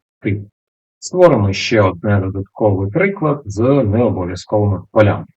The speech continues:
Ну, наприклад, у нас є константа продукт, і тут ми описуємо поля. У нас є продукт name, де ми вказуємо тип string, а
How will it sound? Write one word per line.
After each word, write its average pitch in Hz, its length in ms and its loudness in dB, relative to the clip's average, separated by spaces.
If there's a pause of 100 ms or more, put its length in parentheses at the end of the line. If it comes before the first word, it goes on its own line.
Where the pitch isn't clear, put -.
(140)
Ну, 190 80 -4
наприклад, 107 480 -4
у 101 40 -4
нас 120 340 -2
є 101 460 -2 (140)
константа 90 840 -4 (1080)
продукт, 196 480 0 (680)
і 135 600 8 (100)
тут 185 220 0
ми 104 300 0 (240)
описуємо 107 680 0
поля. 104 260 2 (220)
У 139 40 -4
нас 107 280 0
є 95 200 -4
продукт 98 640 -2 (1700)
name, 208 440 0 (380)
де 113 200 -2
ми 98 140 0
вказуємо 95 880 -2
тип 107 220 -2
string, 208 540 -4 (920)
а 120 460 6